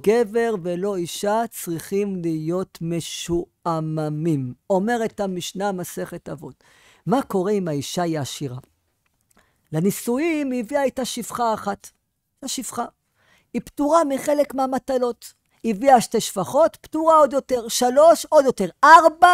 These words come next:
לא עושה כלום. רגל על רגל, מול הטלוויזיה, ערוץ הידברות כמובן, או ערוץ מאיר, כן? ולא עושה. אומר,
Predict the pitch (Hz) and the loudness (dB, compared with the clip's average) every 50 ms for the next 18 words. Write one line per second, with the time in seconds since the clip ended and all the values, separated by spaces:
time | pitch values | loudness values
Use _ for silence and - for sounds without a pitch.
0 | 349 339 330 330 330 311 302 277 - - - 302 302 277 - - - 269 285 285 | 8 6 6 6 8 8 8 6 4 0 0 0 0 0 -2 -6 -8 -6 -4 -2
1 | 269 226 170 - - _ _ _ _ _ _ _ _ _ _ - 185 190 160 143 | -2 -4 -6 -10 -16 _ _ _ _ _ _ _ _ _ _ -6 -4 -4 -2 -4
2 | 160 156 143 143 143 170 247 277 262 208 226 262 262 262 262 262 247 233 _ _ | -6 -6 -6 -8 -8 -4 -4 -4 -4 -4 -4 -4 -4 -4 -4 -6 -10 -14 _ _
3 | _ _ 180 185 208 208 196 190 - - 175 160 156 147 139 - 190 247 254 196 | _ _ -8 -6 -4 -2 -4 -4 -6 -8 -10 -10 -10 -10 -10 -10 -10 -12 -12 -12
4 | - 254 262 254 247 240 220 - _ _ _ _ - 143 151 185 - 160 135 147 | -10 -8 -8 -8 -8 -10 -12 -16 _ _ _ _ -16 -14 -14 -12 -12 -12 -12 -12
5 | 131 - 190 208 - - 208 202 180 190 185 175 202 190 180 156 156 151 156 156 | -10 -8 -8 -8 -8 -10 -12 -10 -10 -10 -10 -8 -10 -10 -8 -10 -10 -10 -10 -12
6 | - - 147 151 185 233 254 226 - - 240 269 302 311 269 - _ _ _ _ | -12 -12 -10 -6 -6 -6 -6 -6 -6 -4 -4 -4 -4 -4 -8 -12 _ _ _ _
7 | 170 160 180 269 311 330 349 339 - - - 302 330 311 - - - - - _ | -8 2 6 8 8 8 8 4 2 -4 -6 -4 -4 -4 -6 -8 -14 -18 -18 _
8 | _ _ _ _ _ _ _ _ _ _ _ _ _ _ _ - 151 139 143 165 | _ _ _ _ _ _ _ _ _ _ _ _ _ _ _ -10 -8 -8 -6 -4
9 | 147 156 | -4 -6